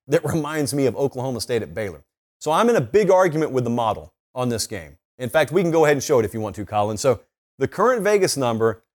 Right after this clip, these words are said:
is T C U minus three and a half, which again is probably for T C U, it's home field and a little bit extra baked in. So odds makers are still telling you we slightly lean T C U neutral field, but the model leans T C U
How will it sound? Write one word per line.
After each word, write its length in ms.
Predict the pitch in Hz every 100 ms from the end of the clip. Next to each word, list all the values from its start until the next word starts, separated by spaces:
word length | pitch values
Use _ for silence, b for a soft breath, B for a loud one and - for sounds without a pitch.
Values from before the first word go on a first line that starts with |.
| _
is 160 | 120 -
T 240 | - 190
C 240 | 180 185
U 120 | 165 151
minus 540 | 123 127 151 165 -
three 240 | - 147
and 80 | 151
a 60 | 127
half, 320 | 131 90 - _ _ _ _ _ -
which 180 | 214
again 460 | 220 165 240 214 185
is 200 | 170 151
probably 460 | - 220 202 165 139
for 80 |
T 160 | - 170
C 140 | 147
U, 80 | 151
it's 80 | -
home 260 | - 156 143
field 380 | 151 147 143
and 120 | 127 110
a 40 |
little 420 | 110 139 175 160
bit 140 | 131 123
extra 280 | 101 -
baked 320 | 101 101 87 98
in. 160 | 85
So 220 | 82 123
odds 240 | 120 196 185
makers 340 | 185 156 139
are 40 | 110
still 240 | - 156
telling 280 | - 143 131
you 160 | 123 - _ -
we 120 | 131
slightly 500 | - 151 147 131 131
lean 240 | 127 131
T 220 | 110 131 123
C 180 | 123 113
U 200 | 120 123
neutral 260 | 123 123 107
field, 400 | - 131 123 113
but 220 | 113 - _ _ _ _ _ _ _ _ _ _ _ _
the 60 | 143
model 340 | 156 220 247
leans 260 | 175 170 143
T 220 | - 175
C 300 | 156 160 147
U 380 | 139 135 123 101